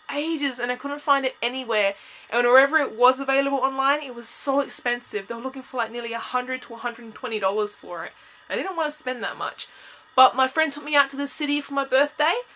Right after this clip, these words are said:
and I found this gem in one of the comic book stores. It was Pulp Fiction Comics. And it's Secret Wars. All I know is that it's supposed to be Nick Fury's secret task force of superpowered people.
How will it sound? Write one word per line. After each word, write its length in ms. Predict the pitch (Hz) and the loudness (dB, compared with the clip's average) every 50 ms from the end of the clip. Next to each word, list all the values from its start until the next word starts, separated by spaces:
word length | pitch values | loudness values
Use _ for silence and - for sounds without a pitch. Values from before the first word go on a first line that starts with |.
| - - - - - - - - | -20 -20 -20 -20 -20 -18 -2 2
and 400 | - 285 269 262 262 262 254 262 | 4 6 6 6 6 4 4 6
I 140 | - 262 277 | 6 4 4
found 400 | 269 - - 285 277 277 285 - - 226 | 4 2 4 4 4 4 4 0 -4 -6
this 540 | 214 208 285 359 440 - - - - - - - | -4 0 2 2 4 4 2 2 0 -2 -4 -8
gem 380 | 220 202 262 247 233 247 277 403 | -4 0 2 2 2 2 0 0
in 280 | - - 269 262 254 226 | 0 0 0 0 0 0
one 140 | 233 233 | 2 2
of 60 | 240 247 | 4 2
the 60 | 262 | 2
comic 300 | - - 277 403 494 - | 0 -2 -2 -2 -2 -2
book 140 | 269 - - | -2 -6 -4
stores. 480 | - - - 190 185 185 185 190 190 | -4 -2 -2 -2 -2 -2 -4 -4 -2
It 160 | - 240 208 | 0 0 0
was 160 | 208 247 226 - | 0 -2 -6 -6
Pulp 240 | - - 302 294 | -2 -2 -2 -2
Fiction 320 | - - - - - 294 269 | -2 -6 -8 -6 -6 -6 -6
Comics. 540 | - - 381 440 - - - - - - - - - - - - - - - - _ - | -4 -4 -2 -2 -4 -4 -6 -8 -8 -8 -8 -14 -20 -20 -20 -20 -20 -20 -20 -8 _ 2
And 280 | 277 285 285 285 285 | 4 6 6 6 4
it's 180 | 277 277 262 - | 2 -2 -2 -2
Secret 480 | - - - - 359 - - 349 285 269 | -2 0 2 2 2 0 0 -2 -2 -2
Wars. 640 | 262 277 277 285 320 466 480 440 - - - - | 2 2 4 4 4 4 2 2 2 0 -2 -2
All 220 | - 262 294 311 320 | -2 -2 0 2 2
I 80 | 320 | 2
know 240 | 311 294 294 294 294 | 2 2 2 4 4
is 240 | 294 285 262 262 254 | 4 2 0 -2 0
that 260 | - 262 262 - - - - - - - - - - - | 2 4 4 4 2 -2 -14 -20 -20 -20 -20 -10 -4 -4
it's 160 | 262 269 - | -2 -2 -2
supposed 380 | 277 - - 277 262 269 - | -2 0 2 4 4 4 2
to 80 | - 269 | -2 -4
be 320 | 240 269 262 254 247 247 | -4 -2 -2 -2 -2 -4
Nick 200 | 226 247 294 - | -4 -4 -4 -4
Fury's 500 | - - - 277 285 294 285 277 269 269 | -6 -6 -4 -2 0 0 2 0 0 0
secret 400 | - - 302 285 - 311 - - | -2 -2 -2 -2 -2 -4 -8 -4
task 420 | - - 285 285 294 285 - - - | 2 6 8 8 8 6 2 -8 -10
force 380 | 294 294 302 320 302 - - - - | -10 -8 -8 -8 -8 -8 -8 -4 0
of 320 | 262 262 262 262 254 226 240 - - - | 2 4 4 4 4 0 -4 -8 -6 -4
superpowered 800 | - - - 285 269 - 277 - - 302 294 294 285 277 277 - | -4 -4 -4 -4 -6 -8 -10 -8 -4 -2 0 0 0 -2 -4 -6
people. 460 | - 311 330 - - - 466 440 | -8 -10 -8 -8 -6 -6 -6 -6